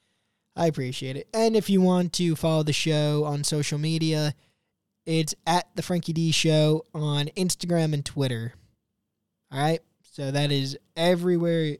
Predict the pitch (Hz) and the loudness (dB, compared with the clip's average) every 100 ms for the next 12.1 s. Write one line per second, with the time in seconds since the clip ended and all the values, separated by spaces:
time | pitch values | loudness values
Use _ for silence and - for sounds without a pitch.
0 | _ 143 135 135 131 - 127 - 117 123 | _ -12 -6 -4 -6 -6 -8 -8 -10 -8
1 | 120 113 113 - _ _ _ _ _ _ | -8 -8 -10 -12 _ _ _ _ _ _
2 | _ _ _ _ - - _ _ _ _ | _ _ _ _ -20 -20 _ _ _ _
3 | _ _ _ _ _ - 156 160 147 143 | _ _ _ _ _ -4 2 4 4 0
4 | - _ _ _ _ _ 147 143 143 - | -8 _ _ _ _ _ -10 -8 -8 -8
5 | 156 147 165 151 - 147 143 143 139 _ | -8 -10 -10 -8 -6 -4 -4 -4 -8 _
6 | _ _ 156 135 131 123 - 139 127 127 | _ _ -10 -8 -6 -6 -6 -6 -6 -8
7 | 117 117 _ _ - 208 226 214 - 330 | -10 -14 _ _ -4 -4 -2 -2 4 4
8 | 254 214 208 180 139 - 147 135 127 131 | 4 -2 -2 -4 -4 -2 -2 -4 -6 -12
9 | _ _ _ _ _ _ _ _ _ _ | _ _ _ _ _ _ _ _ _ _
10 | _ _ _ _ _ _ _ - 170 180 | _ _ _ _ _ _ _ -8 -4 -2
11 | 170 185 220 254 202 170 180 160 160 170 | 0 0 -2 -2 -4 -2 -4 -4 -4 -2
12 | 175 | -2